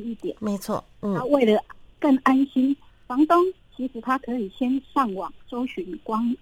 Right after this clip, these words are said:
Speaker 1: 关键字。
Speaker 2: 嗯哼。
Speaker 1: 他只要搜寻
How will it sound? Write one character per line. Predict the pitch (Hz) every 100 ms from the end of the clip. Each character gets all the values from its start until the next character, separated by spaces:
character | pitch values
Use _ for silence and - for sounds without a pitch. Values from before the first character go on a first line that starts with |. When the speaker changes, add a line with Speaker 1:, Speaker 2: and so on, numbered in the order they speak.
| -
Speaker 1:
关 | 254 247 254
键 | 254 208 -
字。 | 233 - - -
Speaker 2:
嗯 | 220
哼。 | 233 233
Speaker 1:
他 | 285
只 | -
要 | 285 262 -
搜 | 254
寻 | 277 - 185